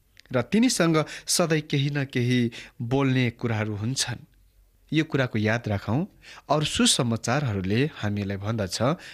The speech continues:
नोकर्नी केटीले उसलाई गालिलियन हुन् भनी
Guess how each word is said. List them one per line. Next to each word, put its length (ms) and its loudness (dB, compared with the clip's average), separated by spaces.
नोकर्नी 540 2
केटीले 640 0
उसलाई 600 0
गालिलियन 800 0
हुन् 260 4
भनी 360 0